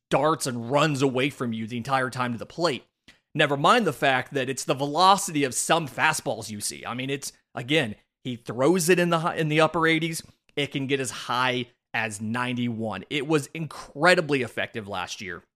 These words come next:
M L B Pipeline had a piece about the call-up. They had a note,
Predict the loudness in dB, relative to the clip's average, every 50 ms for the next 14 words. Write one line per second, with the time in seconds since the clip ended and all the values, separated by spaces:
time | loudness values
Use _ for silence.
0 | _ _ _ _ _ _ _ _ _ -6 -4 0 0 0 0 2 2 0 0 0
1 | -2 -4 -4 -2 -2 -4 -4 -4 -6 -4 -4 -2 -2 -4 -4 -4 -6 -8 -8 0
2 | 4 4 6 6 6 4 2 0 -2 _ _ _ _ _ -6 -4 -2 -2 0 -2
3 | -2 -2 0 0 0 0 -2 -4